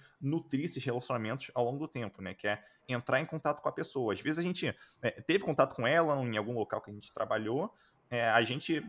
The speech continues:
enfim, sai daquele local, vai trabalhar em outro local e a gente não, é, acaba perdendo contato com aquela pessoa, né? É, e às vezes a gente fica esperando que, ah, a pessoa entre em contato com a gente e tal, mas talvez a gente devesse entrar em contato com a pessoa. Então, esse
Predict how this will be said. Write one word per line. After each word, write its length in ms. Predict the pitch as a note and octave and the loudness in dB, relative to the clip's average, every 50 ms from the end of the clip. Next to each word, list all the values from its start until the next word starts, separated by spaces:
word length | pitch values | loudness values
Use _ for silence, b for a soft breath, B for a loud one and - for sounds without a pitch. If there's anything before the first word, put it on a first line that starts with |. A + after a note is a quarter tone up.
| - | -10
enfim, 240 | - - - C3 G2+ G2 | -12 -12 -10 -12 -12 -4
sai 240 | - - D#3+ G3 F#3 | -2 0 0 2 0
daquele 200 | D3 - G#2+ A2 | -2 -4 -4 -4
local, 380 | A2 A2 - A2+ - F#3+ A#2 | -4 -2 0 2 4 4 6
vai 140 | A2+ G#2+ G2 | 6 4 4
trabalhar 340 | - - A2 G#2 G2+ G2+ G#2 | 2 2 2 2 2 2 0
em 40 | G2+ | -2
outro 180 | G2 - A2+ | -6 -6 -6
local 480 | A2+ A#2 - - B2 B2 C3 D3 D#3 E3 | -6 -6 -4 -4 -4 -2 -2 -2 -2 -2
e 240 | E3+ G3 G3+ G3+ G#3+ | -4 -6 -6 -6 -6
a 60 | G#3 | -6
gente 260 | - G3 G#3+ - - | -8 -10 -10 -10 -8
não, 560 | C4 C#4+ A#3+ B3 A#3 G3+ E3 C3 A2+ G#2+ G2+ G#2 G#2+ F#2 | -8 -8 -8 -8 -8 -6 -8 -8 -8 -10 -14 -18 -16 -12
é, 180 | F2+ G#2+ - - | -10 -6 -4 -2
acaba 220 | - - - D3 | 0 2 2 2
perdendo 280 | - - F3 D3 E3+ F3+ | 2 0 0 0 -2 -2
contato 360 | - G3+ F#3+ - F3+ D#3+ - | -2 -4 0 0 0 0 0
com 60 | - | -4
aquela 180 | - - D3+ D#3+ | -6 -6 -6 -4
pessoa, 420 | - D#3 - - C#3 C3 A#2 G#2 | -4 -6 -6 -4 -4 -2 -2 -2
né? 140 | G2 G2 G2 b b b b b b - | -4 -6 -8 b b b b b b -4
É, 300 | A2 G#2 G#2 - - - - | -2 -2 -2 -2 -6 -8 -8
e 220 | B2 B2 C3+ C3+ | -6 -4 0 6
às 180 | C3 C3+ C#3 C3 | 8 8 8 8
vezes 180 | C3+ D#3+ E3 | 8 4 2
a 20 | F#3 | 0
gente 160 | G3 F#3+ - | -2 -4 -6
fica 120 | - - | -8 -10
esperando 300 | F#3+ - - C#3+ D3+ D#3 | -10 -2 0 2 2 2
que, 80 | D3 - | 0 2
ah, 100 | F3+ F3+ | 2 2
a 40 | E3+ | 2
pessoa 580 | - G3 G3 - - D#3 E3+ E3 C3+ A2+ G#2+ - - - _ - | 2 0 -2 -2 0 0 0 2 2 0 -2 -6 -10 -14 _ -10
entre 180 | C3+ C3+ C#3+ | -8 -8 -8
em 40 | C3+ | -8
contato 300 | - C3 - B2 C#3 - | -6 2 2 2 2 4
com 60 | - | 0
a 60 | C3+ - | -2 -2
gente 320 | - A2 B2 C#3+ C#3 - | -2 -6 -8 -10 -12 -12
e 60 | - | -6
tal, 200 | - A#2+ - - | -2 0 0 0
mas 140 | E3+ E3 - | 0 0 0
talvez 260 | - D3 D3 F#3 - | 2 2 2 4 4
a 80 | A#3+ G#3+ | 2 4
gente 260 | A#2+ C#3+ G#3+ - - | 2 2 0 0 -2
devesse 320 | - D#3 B2+ D#3 E3+ - | -4 -2 -2 -2 -2 -2
entrar 160 | D3+ B2 - D3+ | -4 -6 -6 -6
em 40 | |
contato 260 | E3 - - C#3 C3+ - | -6 -4 -2 -4 -2 -2
com 60 | - | -4
a 20 | |
pessoa. 340 | - C#3 B2+ - A2+ G#2+ G#2 | -6 -6 -6 -6 -6 -6 -6
Então, 160 | G2 - A#2+ | -6 -6 -6
esse 240 | B2+ - - D3+ C3 | -6 -6 -6 -6 -8